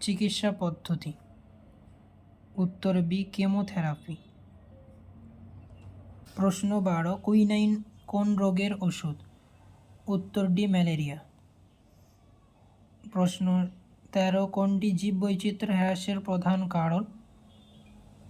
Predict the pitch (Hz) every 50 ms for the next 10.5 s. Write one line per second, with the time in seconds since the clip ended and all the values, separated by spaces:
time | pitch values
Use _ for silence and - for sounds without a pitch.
0 | - - - - 190 180 180 - - - 190 190 190 - - - - - - -
1 | - 202 202 190 190 - 196 190 196 190 190 - 175 156 - 160 147 147 - -
2 | - - - - - - - - - - - - - - - - _ - - -
3 | - - - - - - - - - - - - - - - - - - - -
4 | - - _ - - - _ - - - - 180 175 170 - - 180 175 175 175
5 | 175 170 - - 190 190 185 190 180 180 208 202 220 - - - - - - -
6 | - - 208 202 208 208 196 220 214 208 208 202 208 214 208 180 175 196 190 196
7 | 196 185 180 170 175 180 185 190 185 - 202 196 180 - 202 202 196 196 - 208
8 | 208 202 196 190 190 180 175 - - 180 190 - - - - - - - - -
9 | - - - - - 202 202 202 208 208 214 208 185 180 190 185 - 202 202 -
10 | - - 208 202 202 202 202 208 240